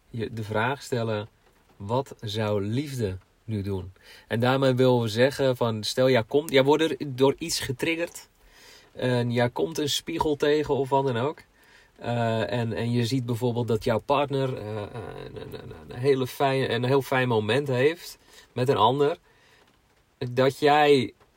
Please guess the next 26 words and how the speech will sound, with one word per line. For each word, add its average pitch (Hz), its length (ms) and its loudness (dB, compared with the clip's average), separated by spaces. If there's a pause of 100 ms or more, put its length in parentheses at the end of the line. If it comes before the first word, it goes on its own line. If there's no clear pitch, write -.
(380)
eigenlijk 175 360 2
een 139 60 2
beetje 131 260 6
in 120 80 0
paniek 131 260 0
raakt 170 380 0
en 117 420 -6
dat 131 160 -2
je 143 60 0
eigenlijk 131 320 0
helemaal 131 220 0
niet 120 160 -4
weet 120 240 0
wat 113 180 0
je 117 80 -8
nu 117 220 0
moet 117 220 0
doen. 147 300 0 (680)
En 127 140 -2
daarin 165 440 4
probeer 143 500 4
in 120 240 -4
alle 170 300 2
rust 147 400 0
in 170 220 -2
jouzelf 127 840 -2